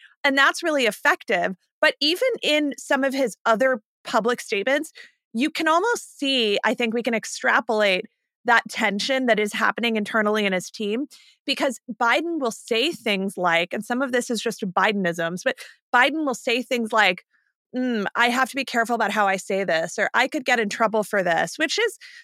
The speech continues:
sort of charming and sort of has a, a quality of, like, "I'm just gonna be totally real with you and this is unfiltered." But in the context of all of this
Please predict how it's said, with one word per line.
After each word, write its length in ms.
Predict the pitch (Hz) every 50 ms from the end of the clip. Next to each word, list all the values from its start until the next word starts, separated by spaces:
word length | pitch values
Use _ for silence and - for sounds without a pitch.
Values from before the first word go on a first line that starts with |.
| _
sort 240 | - - 392 415 403
of 100 | 403 302
charming 640 | - - 269 214 208 214 214 220 220 220 220 208 214
and 100 | 202 190
sort 200 | - 226 208 208
of 160 | 208 190 185 - - -
has 440 | - 233 208 240 226 214 214 208
a, 120 | 226 208 180 - - -
a 60 | 214
quality 480 | - - 220 190 180 180 190 185 185
of, 80 | 185 185
like, 160 | 196 185 - -
"I'm 120 | 190 196
just 180 | 196 196 - -
gonna 120 | 226 208
be 160 | 190 190 190 185 180 - - - - _ _ -
totally 360 | - 226 214 208 208 208 196
real 300 | 185 185 190 185 185 190
with 200 | 185 185 180 -
you 240 | 196 190 185 185 180
and 120 | 180 170
this 120 | 180 180 -
is 100 | 196 185
unfiltered." 580 | 190 180 175 - - 190 190 202 254 277 294 - _ - - _ _ _ -
But 100 | 269 262 -
in 180 | 262 277 285 311
the 100 | 302 254
context 560 | - - 240 220 220 - 262 247 220 - -
of 100 | 226 190
all 240 | - 202 202 208 220
of 100 | 208 190
this 200 | - 190 -